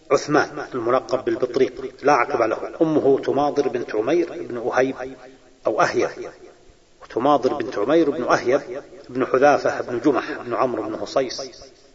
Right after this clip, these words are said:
فهرية قرشية. عثمان بن حويرث هذا له قصة،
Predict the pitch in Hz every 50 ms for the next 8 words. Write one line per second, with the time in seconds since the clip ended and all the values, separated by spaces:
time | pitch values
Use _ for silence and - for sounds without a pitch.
0 | _ _ - - - - 120 139 147 135 127 135 139 117 101 - - 165 165 185
1 | 170 - 170 170 185 - - - - - - - _ _ _ _ _ _ _ -
2 | 151 - - 190 185 147 127 117 - - - 131 156 160 143 127 135 160 160 131
3 | 117 117 117 107 101 104 - 143 - - - 135 123